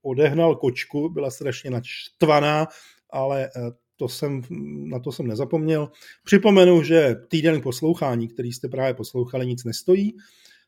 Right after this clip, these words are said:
Eh, nedělní týden ale můžete mít v placené podobě, která má přes dvacet tisíc znaků a je to strašná kupa informací, souvislostí, novinek a trendů. Vyjde vás to na pět doláčů měsíčně nebo padesát doláčů ročně, což je polovina toho,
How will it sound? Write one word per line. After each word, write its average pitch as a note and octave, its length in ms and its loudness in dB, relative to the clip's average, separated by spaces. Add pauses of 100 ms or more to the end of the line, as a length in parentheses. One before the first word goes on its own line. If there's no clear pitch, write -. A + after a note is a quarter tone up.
Eh, A#2+ 260 -2 (160)
nedělní E3 540 8
týden D#3+ 360 -2
ale D#3 140 -2
můžete C#3 360 -6
mít D3 180 -10
v - 60 -20
placené B2+ 400 -6
podobě, C#3+ 420 -4
která C#3 300 -6
má B2+ 180 -6
přes B2 220 -10
dvacet A#2+ 320 -8
tisíc A#2 300 -18
znaků A#2+ 420 -12
a - 20 -8
je A2+ 60 -10
to B2 120 -16
strašná C3 580 -6
kupa A#2+ 360 -6
informací, C3 640 -10
souvislostí, C3 680 -12
novinek A2 380 -12
a G#2+ 60 -14
trendů. B2 420 -4 (600)
Vyjde A#2 200 2
vás A#2 240 0
to C#3 80 -6
na C3 100 0
pět A#2 240 -2
doláčů A#2+ 440 0
měsíčně A2+ 580 -8
nebo G#2 300 -12 (120)
padesát A#2+ 460 -2
doláčů A2+ 500 -6
ročně, - 340 -16 (420)
což D3+ 260 2
je D3+ 100 8
polovina C3+ 600 2
toho, B2 340 -2